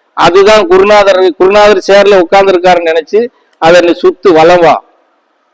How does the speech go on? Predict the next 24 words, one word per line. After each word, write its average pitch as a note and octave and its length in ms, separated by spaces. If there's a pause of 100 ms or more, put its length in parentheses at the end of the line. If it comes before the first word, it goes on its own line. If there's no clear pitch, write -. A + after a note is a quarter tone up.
(500)
குரு F3+ 200
மந்திரத்தை E3+ 460
சொல்லிக்கிட்டே E3+ 420 (120)
வலம் C#3 240
வா" A2 100 (180)
அப்படின்னு C3 340
சொல்லியிருக்கேன். A2+ 460 (1400)
ஒவ்வொரு G3 320 (100)
நாளும் G3+ 240
குறைஞ்சபட்சம் F3+ 640
ஒன்றரை E3 220
மணி D#3+ 200
நேரம் F3 220
வலம் D3 240
வா, C3 100 (1080)
அது - 160 (100)
உன்னை C#3 220
இன்னும் F3+ 360
சிறப்பா E3 500 (400)
கொண்டுட்டு C#3 320
வரும்னு B2 280
கூட B2+ 100 (120)
சொல்லியிருக்கேன். G#2+ 440 (2500)
அது C3+ 160